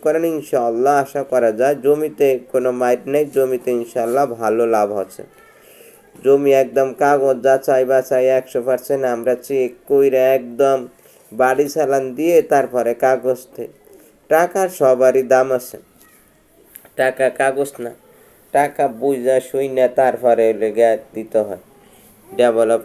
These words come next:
এদিকে আরেকটা জমি আছে ঊনত্রিশ শতাংশ, এটা পড়বে তিন লাখ বিশ হাজার টাকা। এই যে আমার বাম পাশে এই জমিটা, ওনারা কিন্তু, এটাও তিরিশ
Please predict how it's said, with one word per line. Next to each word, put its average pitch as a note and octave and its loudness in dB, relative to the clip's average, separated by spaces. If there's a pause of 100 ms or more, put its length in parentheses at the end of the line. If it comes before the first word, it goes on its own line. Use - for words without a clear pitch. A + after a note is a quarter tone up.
(140)
এদিকে E3 -2
আরেকটা D#3 0 (100)
জমি D#3+ 0
আছে E3+ -6 (100)
ঊনত্রিশ B2+ -8
শতাংশ, B2 -4 (720)
এটা D#3 2 (100)
পড়বে D#3 2 (120)
তিন F3 -2 (120)
লাখ C3+ 4 (120)
বিশ A#2+ -4
হাজার G#2+ -2 (100)
টাকা। A#2 -2 (500)
এই C3+ -2
যে C#3 2
আমার A#2 0 (100)
বাম A#2 2
পাশে A#2+ -2 (100)
এই A#2+ -8
জমিটা, A2+ -2 (560)
ওনারা C#3 2
কিন্তু, D#3+ -4 (300)
এটাও D#3+ 2 (100)
তিরিশ F3+ 0